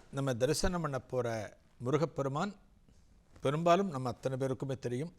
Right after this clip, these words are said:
ரத்தினகிரி. இந்த ரத்தினகிரி அப்படிங்கிற திருத்தலம்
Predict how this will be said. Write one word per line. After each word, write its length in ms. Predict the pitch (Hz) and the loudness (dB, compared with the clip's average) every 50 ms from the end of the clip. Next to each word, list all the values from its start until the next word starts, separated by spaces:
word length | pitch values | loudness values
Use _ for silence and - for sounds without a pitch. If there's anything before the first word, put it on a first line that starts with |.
| - - | -14 -4
ரத்தினகிரி. 680 | - - 113 - - - 151 139 131 107 101 87 95 - - - _ - - _ _ - - - _ _ - - _ _ - - - - - - - - - - - - - - - | -2 -2 -2 -2 -2 -2 -2 -2 -2 -2 -4 -6 -6 -14 -18 -20 _ -20 -20 _ _ -20 -20 -20 _ _ -20 -20 _ _ -20 -20 -20 -20 -20 -20 -20 -20 -20 -20 -20 -20 -20 -10 2
இந்த 120 | 143 147 147 | 6 8 8
ரத்தினகிரி 640 | 156 165 - - - 226 233 226 180 185 180 180 180 - | 8 8 6 8 8 8 8 10 8 8 8 8 6 6
அப்படிங்கிற 460 | - 135 123 143 151 160 170 175 156 139 - - | 0 0 2 2 2 4 4 4 4 4 2 2
திருத்தலம் 480 | 143 147 143 - - 151 156 175 208 | 2 2 2 2 2 4 4 4 2